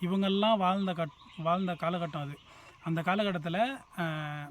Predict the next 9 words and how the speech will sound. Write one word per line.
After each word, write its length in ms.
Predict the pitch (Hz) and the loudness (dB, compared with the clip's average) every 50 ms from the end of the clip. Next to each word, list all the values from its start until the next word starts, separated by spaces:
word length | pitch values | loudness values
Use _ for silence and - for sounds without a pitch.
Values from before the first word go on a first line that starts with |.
| 151 165 | -6 -2
நாலுல 540 | 160 175 208 233 240 247 247 247 247 240 220 | 0 2 4 4 4 4 2 0 0 2 2
ஒரு 200 | 202 196 185 180 156 | 2 2 2 0 0
பங்கு 460 | - 185 190 220 240 247 247 262 262 262 262 - - - - - - - - - - - - - - - - - - - - _ _ _ _ _ _ _ _ - - - | 0 2 2 4 4 2 2 0 -2 -4 -6 -10 -16 -12 -8 -6 -6 -6 -6 -10 -20 -20 -20 -20 -20 -20 -20 -20 -20 -20 -20 _ _ _ _ _ _ _ _ -18 -6 0
நிலம் 420 | 185 196 202 214 233 254 240 226 220 | 2 4 4 4 6 6 6 6 6
வந்துட்டு 360 | 214 202 196 196 165 - 277 302 277 240 214 202 190 180 175 151 - | 6 6 4 2 0 -2 -2 -2 0 2 2 2 2 2 0 0 2
பாரிக்கு 340 | 196 180 202 220 226 196 208 | 4 4 6 6 4 4 0
சொந்தமானது. 600 | 170 - 185 180 175 175 180 175 165 156 147 151 - - - - - - - - - - - | 0 0 0 0 2 2 2 2 0 0 -4 -8 -10 -14 -20 -20 -20 -20 -20 -20 -20 -14 -8
அப்ப 180 | - 147 - 175 165 160 156 151 151 147 143 143 143 143 143 143 139 - 302 - - - - - | -8 -6 -2 -2 0 0 0 -2 -2 -4 -4 -6 -6 -8 -8 -10 -10 -12 -14 -18 -20 -20 -12 -6
actually, 360 | 170 165 - 214 214 254 262 | -6 -6 -2 -2 -2 0 0